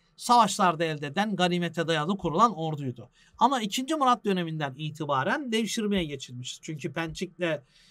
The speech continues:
e, esirlerden kurulan ordularda sıkıntılar çıkmaya başlayacak. Hem mesela Fetret döneminde yeterli asker,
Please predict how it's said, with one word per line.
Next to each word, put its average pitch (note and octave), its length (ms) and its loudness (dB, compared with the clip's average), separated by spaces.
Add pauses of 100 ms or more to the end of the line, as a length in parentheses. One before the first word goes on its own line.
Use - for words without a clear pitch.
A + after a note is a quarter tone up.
(140)
e, D#3 100 -6
esirlerden E3+ 760 -2
kurulan F3 340 0
ordularda B3 460 -4
sıkıntılar G#3 600 -4
çıkmaya D#3 400 -6
başlayacak. B2+ 500 -6 (300)
Hem A#3 220 -4
mesela F3+ 400 0
Fetret F3+ 460 -4
döneminde F3+ 300 -2
yeterli E3+ 380 0
asker, E3+ 380 0